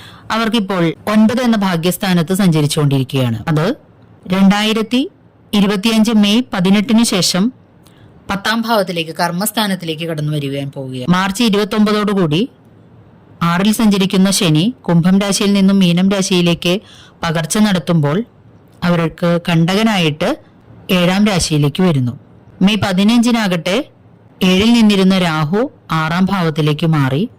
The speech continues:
മാറുന്നു. അതുപോലെ അത്തം നക്ഷത്രം നിൽക്കുന്ന രാശിയായ കന്നി രാശിയിലൂടെ സഞ്ചരിച്ചുകൊണ്ടിരിക്കുന്ന കേതു മെയ് പതിനഞ്ചിന് ഇവരുടെ പന്ത്രണ്ടാം ഭാവമായ ചിങ്ങം രാശിയിലേക്ക് മാറിക്കൊണ്ട്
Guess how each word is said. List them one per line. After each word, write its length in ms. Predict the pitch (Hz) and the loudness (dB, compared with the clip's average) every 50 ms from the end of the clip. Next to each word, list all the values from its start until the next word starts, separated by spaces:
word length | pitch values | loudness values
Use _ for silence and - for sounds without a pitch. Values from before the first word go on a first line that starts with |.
| _ _ - - - - | _ _ -20 -20 -4 0
മാറുന്നു. 540 | 196 180 175 170 160 156 147 143 151 190 247 - - _ _ - | 0 2 2 0 0 0 0 0 0 0 -2 -6 -10 _ _ -4
അതുപോലെ 540 | 175 170 190 185 196 185 165 160 180 247 277 - _ _ - - _ - - - - - - - - - - 208 | -2 0 0 0 0 0 0 0 -2 -2 -4 -8 _ _ -20 -20 _ -20 -20 -20 -20 -20 -20 -20 -20 -12 -8 -6
അത്തം 280 | 190 185 - 220 233 | -6 -4 -4 -4 -4
നക്ഷത്രം 420 | 240 226 - - 220 196 214 220 220 | -4 -4 -4 -6 -4 -4 -2 -2 -2
നിൽക്കുന്ന 400 | 214 208 196 214 196 196 202 202 | -4 -4 -4 -6 -6 -6 -4 -4
രാശിയായ 460 | 196 190 190 - - 190 185 185 185 | -4 -4 -2 -2 -2 -2 -2 -2 -2
കന്നി 300 | 185 190 175 170 175 175 | -2 -2 -2 0 0 0
രാശിയിലൂടെ 460 | 190 185 180 - 202 190 196 190 202 | 0 0 0 0 0 0 2 0 0
സഞ്ചരിച്ചുകൊണ്ടിരിക്കുന്ന 920 | 196 208 185 170 175 175 175 - 196 196 185 196 190 190 196 190 196 196 190 - | 0 2 2 2 2 0 0 0 0 0 2 2 0 0 0 0 0 0 0 0
കേതു 420 | 165 151 151 147 143 135 151 226 - - _ - - - - - - - - _ _ - - - 190 | 0 0 0 0 0 -2 -2 -4 -8 -16 _ -20 -20 -20 -20 -20 -20 -20 -20 _ _ -20 -6 -2 0
മെയ് 220 | 185 185 202 196 | 0 2 0 0
പതിനഞ്ചിന് 600 | 214 196 180 185 185 196 208 196 202 175 151 156 202 262 - _ _ - _ _ - _ - _ 185 | -2 -4 -4 -6 -6 -6 -6 -6 -6 -6 -6 -8 -10 -12 -18 _ _ -20 _ _ -20 _ -6 _ 0
ഇവരുടെ 200 | 185 185 180 190 | 0 2 2 0
പന്ത്രണ്ടാം 540 | 190 - 190 185 170 180 185 180 190 208 208 | -2 -2 -2 -2 0 0 0 0 0 0 -2
ഭാവമായ 680 | 196 214 208 202 190 185 185 175 170 165 165 165 - - - _ - | -2 -2 -4 -2 -2 0 0 0 0 0 0 -2 -4 -8 -12 _ -10
ചിങ്ങം 460 | - - 170 165 170 180 208 226 240 - - | -4 0 0 2 2 2 2 2 0 0 -2
രാശിയിലേക്ക് 560 | 196 185 - - 180 165 160 160 151 - 170 | -2 -2 0 0 0 0 0 0 0 0 0
മാറിക്കൊണ്ട് 640 | 170 160 151 151 147 - - 135 139 131 156 247 311 | 0 0 0 0 -2 -2 -2 -2 -2 -2 -2 -4 -4